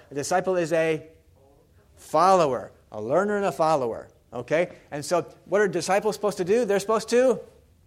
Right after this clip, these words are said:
imitate Jesus so that they might make further disciples, right? So we learn and we follow. So we learn about Jesus so I might know him, and I follow him, and I call other people,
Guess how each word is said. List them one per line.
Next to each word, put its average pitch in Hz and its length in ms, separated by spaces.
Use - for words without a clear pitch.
imitate 214 580
Jesus 196 560
so 180 120
that 175 240
they 190 140
might 190 360
make 202 240
further 226 340
disciples, 220 800
right? 214 220
So 180 100
we 180 120
learn 226 260
and 262 80
we 254 100
follow. 208 300
So 165 100
we 165 60
learn 202 180
about 233 220
Jesus 202 320
so 170 80
I 165 80
might 170 220
know 220 260
him, 196 260
and 156 100
I 160 60
follow 240 400
him, 196 220
and 180 120
I 185 60
call 208 220
other 254 160
people, 208 420